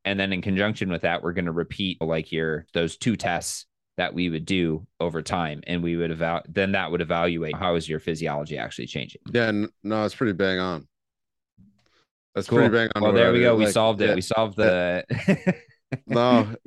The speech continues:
Speaker 2: it's pretty, pretty close. Like, like, I do critical lift with one, one movement, do critical power with one modality. I do a four thirty kind of step test. So s-, with Moxy and lactate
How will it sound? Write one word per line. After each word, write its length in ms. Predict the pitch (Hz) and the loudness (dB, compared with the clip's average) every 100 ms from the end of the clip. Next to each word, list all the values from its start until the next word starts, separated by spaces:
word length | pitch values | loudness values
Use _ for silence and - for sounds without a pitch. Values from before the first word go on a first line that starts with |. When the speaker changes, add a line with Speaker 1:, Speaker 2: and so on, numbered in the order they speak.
| - | -2
Speaker 2:
it's 160 | 123 | -2
pretty, 400 | 143 160 175 147 | 2 6 6 6
pretty 280 | 110 151 156 | 2 0 0
close. 380 | - 151 147 117 | 4 4 4 2
Like, 220 | 113 104 | 0 0
like, 240 | 113 107 - | -2 -2 -2
I 180 | 110 120 | -2 0
do 460 | 104 120 117 113 98 _ _ _ _ | 0 0 2 0 -2 _ _ _ _
critical 420 | - 139 139 135 117 | -2 0 2 2 4
lift 240 | 123 - | 4 2
with 160 | 110 92 | -4 -2
one, 640 | 101 110 107 107 104 - | -2 -2 -2 -4 -6 -10
one 380 | 104 110 107 104 | -10 -4 -2 0
movement, 420 | 104 110 135 143 _ - | 0 0 -2 -4 _ 0
do 200 | 107 101 | 2 2
critical 400 | - 107 110 104 | 4 2 4 0
power 480 | 107 95 104 113 104 | 2 2 2 2 0
with 180 | 98 | -2
one 160 | 104 98 | -4 -4
modality. 720 | 101 95 95 101 104 104 101 - | -4 0 0 0 0 -4 -6 -4
I 140 | 92 | -2
do 640 | 90 87 95 92 92 90 90 - | -2 0 0 2 2 0 -4 -4
a 380 | 92 90 85 85 | 0 0 0 -2
four 800 | - - 117 113 113 113 123 - - | -8 0 4 6 6 4 0 -14 -20
thirty 640 | - 113 113 117 127 123 - | -4 2 4 2 -2 -6 -6
kind 220 | 110 98 | -2 0
of 160 | 92 80 - | 0 -2 -12
step 320 | - 107 95 | -4 -2 0
test. 460 | 113 110 - - _ | 2 0 -2 -14 _
So 440 | - 98 92 90 85 _ _ _ _ _ - | -4 0 2 0 -6 _ _ _ _ _ -18
s-, 120 | - | -16
with 300 | 127 117 113 | -8 -4 -2
Moxy 440 | 104 101 101 - 101 | 2 2 0 -2 -2
and 140 | 95 | 0
lactate 480 | 92 92 - 110 | 0 -2 0 -2